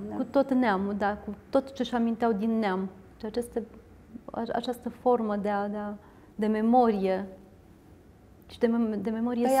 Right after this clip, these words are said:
Speaker 2: scrisă.
Speaker 1: altfel cum să fi păstrat toate
Speaker 2: Da,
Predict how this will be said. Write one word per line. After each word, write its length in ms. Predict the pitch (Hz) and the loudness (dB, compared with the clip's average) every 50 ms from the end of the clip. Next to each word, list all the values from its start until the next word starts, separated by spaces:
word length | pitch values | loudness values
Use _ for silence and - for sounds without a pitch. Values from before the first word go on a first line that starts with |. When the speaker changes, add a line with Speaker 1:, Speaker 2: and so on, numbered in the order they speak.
| 262 | 4
Speaker 2:
scrisă. 200 | 262 262 254 247 | 4 2 0 0
Speaker 1:
altfel 180 | 247 233 214 202 | -2 -2 -4 -4
cum 160 | 262 254 247 | -4 -4 -4
să 520 | 233 - - 220 202 196 202 202 190 190 202 214 208 208 202 196 | -6 -6 -6 -4 -4 -2 -2 -4 -6 -8 -10 -12 -14 -16 -16 -18
fi 180 | - - - 202 - - - - | -16 -14 -14 -14 -14 -16 -20 -10
păstrat 680 | - 202 196 196 - - - 208 208 208 202 202 - - | -6 -6 -6 -6 -6 -6 -4 -2 0 0 -2 -4 -8 -10
toate 180 | - 196 196 - 240 254 | -8 -8 -6 -4 -2 -2
Speaker 2:
Da, 140 | 262 240 | 0 0